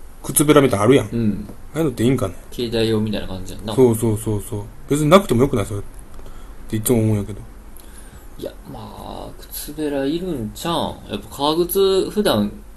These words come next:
Speaker 2: よう履く人はいるんちゃうん？
Speaker 1: いるんか。靴下あるわ。
Speaker 2: 靴下か。
Speaker 1: ああ、俺のサイズないわ。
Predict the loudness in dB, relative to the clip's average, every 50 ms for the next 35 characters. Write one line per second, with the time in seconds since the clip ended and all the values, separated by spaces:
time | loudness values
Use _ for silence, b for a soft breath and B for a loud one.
0 | -18 -18 -18 -20 -20 -20 -20 -6 0 0 0 0 0 -6 -6 -6 -6 -6 -6 -6
1 | -4 -4 -4 -4 -4 -8 -10 -14 -14 -16 -16 -16 -16 -14 -14 -14 -14 -16 -10 -10
2 | -4 2 4 6 6 8 6 6 4 -2 -8 -10 -12 -14 -14 -14 -12 -12 -12 -12
3 | -12 -12 -12 -12 -14 -14 -14 -14 -12 -14 -12 -14 -14 -14 -14 -14 -14 -14 -14 -16
4 | -18 -18 -18 -18 -18 -16 -16 -16 -18 -16 -18 -18 -18 -14 -12 -4 0 2 2 4
5 | 4 4 4 4 0 -6 -10 -12 -14 -16 -16 -16 -16 -16 -16 -16 -16 -16 -16 -18
6 | -18 -18 -18 -18 -18 -20 -20 -20 -20 -20 -18 -20 -18 -18 -16 -10 -10 -8 -6 -6
7 | -8 -8 -8 -8 -10 -10 -8 -10 -12 -10 -10 -12 -14 -14 -16 -18 -18 -20 -20 -18
8 | -18 -20 -18 -20 -20 -18 -18 -18 -16 -16 -16 -16 -16 -16 -16 -16 -16 -18 -18 -18
9 | -20 -20 -20 -20 -20 -20 -18 -18 -14 -6 -4 -4 -2 2 2 0 0 0 2 2
10 | 4 4 4 4 4 2 2 2 -2 -2 -2 -4 -6 -6